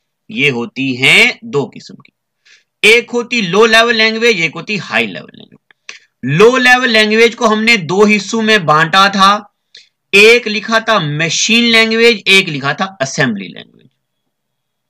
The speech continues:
और मैंने लिखवाया था low level language is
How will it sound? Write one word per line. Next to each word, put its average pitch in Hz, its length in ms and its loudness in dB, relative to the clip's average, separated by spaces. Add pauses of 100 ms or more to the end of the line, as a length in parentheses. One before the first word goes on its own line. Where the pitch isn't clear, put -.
(680)
और 240 240 6
मैंने 240 220 4
लिखवाया 214 400 4
था 220 380 -2
low 220 300 6
level 208 520 2
language 190 640 0
is 208 280 -2